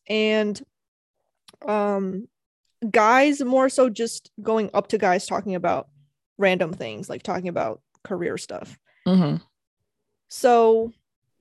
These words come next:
Speaker 1: in that situation, I would try to pull out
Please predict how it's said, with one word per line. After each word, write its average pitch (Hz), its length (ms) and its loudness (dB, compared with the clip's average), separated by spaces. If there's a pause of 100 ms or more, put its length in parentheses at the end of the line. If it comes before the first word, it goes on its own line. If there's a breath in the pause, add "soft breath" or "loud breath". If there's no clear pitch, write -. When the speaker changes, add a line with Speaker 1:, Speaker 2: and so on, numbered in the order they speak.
(800)
Speaker 1:
in 226 160 0
that 233 240 4
situation, 220 960 -2
I 190 100 -4
would 180 160 -6
try 226 520 0
to 269 120 -16
pull 285 320 -2
out 277 260 -2